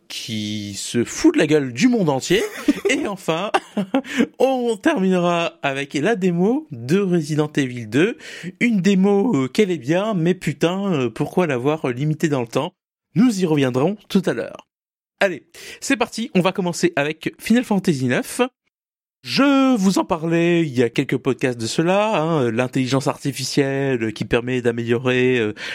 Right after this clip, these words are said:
les backgrounds de jeux vidéo, et cetera. Eh bien, ça y est, il y a une version bêta d'un mode qui est sorti pour la version P C de Final Fantasy neuf, avec, euh, tous les backgrounds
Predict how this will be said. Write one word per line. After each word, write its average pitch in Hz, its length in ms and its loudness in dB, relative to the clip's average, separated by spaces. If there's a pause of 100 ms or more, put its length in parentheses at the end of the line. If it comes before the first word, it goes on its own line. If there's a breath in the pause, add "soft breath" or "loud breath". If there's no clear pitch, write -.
(120 loud breath)
les - 100 0
backgrounds 131 460 -4
de 123 80 2
jeux 123 160 0
vidéo, 123 300 2
et 123 60 0
cetera. 135 420 -4 (240)
Eh 165 80 4
bien, 220 260 -2
ça 214 220 0
y 185 140 0
est, 214 80 2
il 165 180 -2
y 175 40 6
a 175 40 2
une 170 80 -4
version 190 480 0
bêta 180 460 0 (380)
d'un 139 300 0
mode 185 400 -2
qui 165 120 0
est 135 40 2
sorti 180 400 -2
pour 143 240 2
la 120 80 2
version 131 280 -2
P 214 160 2
C 147 260 -6 (160)
de 107 760 0
Final 135 180 0
Fantasy 123 440 -2
neuf, 123 300 -2 (600 loud breath)
avec, 135 420 -6
euh, 127 140 -2
tous 202 160 -4
les 196 80 0
backgrounds 151 920 0